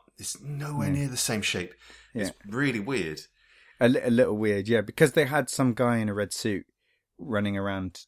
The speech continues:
Speaker 2: doing that, and they hadn't quite finalized the, the shape of it.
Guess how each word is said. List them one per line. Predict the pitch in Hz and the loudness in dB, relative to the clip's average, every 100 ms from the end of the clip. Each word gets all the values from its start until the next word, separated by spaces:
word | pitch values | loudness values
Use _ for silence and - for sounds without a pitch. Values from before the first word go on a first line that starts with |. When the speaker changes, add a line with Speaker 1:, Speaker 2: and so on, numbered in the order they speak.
| _ | _
Speaker 2:
doing | 110 104 90 | -2 0 -2
that, | 85 - _ _ _ _ _ _ - | -8 -12 _ _ _ _ _ _ -4
and | 98 | -2
they | |
hadn't | 98 104 104 | -2 -4 -6
quite | - 104 | -4 -4
finalized | - 104 95 95 92 - | -2 -4 -2 -4 -6 -6
the, | - 92 90 90 _ | -4 -4 -4 -10 _
the | 101 | -10
shape | - 107 - | -2 -2 -2
of | |
it. | 90 | -8